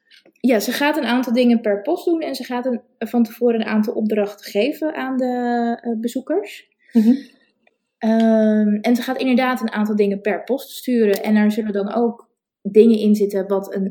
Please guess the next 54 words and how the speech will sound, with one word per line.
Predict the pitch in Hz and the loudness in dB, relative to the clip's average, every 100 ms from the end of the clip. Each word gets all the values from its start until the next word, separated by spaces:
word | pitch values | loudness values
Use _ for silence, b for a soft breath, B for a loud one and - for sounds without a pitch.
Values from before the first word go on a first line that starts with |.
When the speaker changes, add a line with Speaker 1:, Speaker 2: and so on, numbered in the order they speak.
| 196 | -4
Speaker 1:
een, | 190 | -4
een | 196 190 | -2 -2
relatiegeschenk | 175 175 262 330 240 - 214 202 190 | -4 -6 -6 -4 -6 -6 -6 -4 -4
zou | 190 180 | -4 -6
kunnen | 190 180 170 | -6 -6 -8
zijn. | 156 170 269 - b b b | -8 -4 -6 -6 b b b
Speaker 2:
Mhm. | 226 202 214 220 | -2 0 4 6
Speaker 1:
Maar | 226 214 | 6 4
dan | 220 | 0
is | 220 214 | 0 -4
het | 214 | -2
dan | 202 | 2
nu | 214 208 | 4 4
zo | 202 226 | 2 0
ingezet | 247 247 359 - 226 165 214 | 0 -4 -6 -8 -8 -8 -8
dat | 214 | -8
het, | 214 - _ _ _ _ | -8 -10 _ _ _ _
eh, | 220 190 202 | -10 -8 -6
ook | - 226 | -2 -2
echt | - - - - | -4 -12 -16 -16
functioneel | - 240 214 202 208 269 | 2 4 4 4 2 2
is | 233 208 | 0 -2
en | |
helemaal | 202 233 240 214 208 | 0 2 2 2 -2
past | 233 - 196 | -6 -4 -6
bij | 185 | -6
het | 190 185 | -6 -8
concept. | - 196 226 - - _ _ _ _ _ _ _ | -12 -12 -14 -14 -20 _ _ _ _ _ _ _
Speaker 2:
Ja, | 214 226 - _ _ _ _ _ | -2 -2 -4 _ _ _ _ _
dat | - 302 | 2 4
is | 330 | 6
het, | 330 | 4
hè? | 208 330 | 2 2
Het | 392 | 4
is, | 262 | 4
het | 240 240 | 4 4
moet | 269 277 | 4 4
gewoon | 269 262 247 | 4 4 4
allemaal, | - 277 277 262 - | 0 0 2 2 0
eh, | 240 | -2
het | - 233 | -4 -4
is | |
een | 240 | -2
soort | 247 247 233 | 2 2 4
haakje | 247 277 269 | 2 4 2
wat | 247 247 | 2 0
je | |
bedenkt | 220 240 240 233 | 2 4 4 4
waar | 233 | 2
al | - 254 | 4 2
die | 240 233 233 | 2 0 0
onderdelen | 233 220 220 208 208 - | 0 2 2 2 -2 -2
aan | 208 208 | -4 -2
moet, | 202 196 - | -2 -4 -8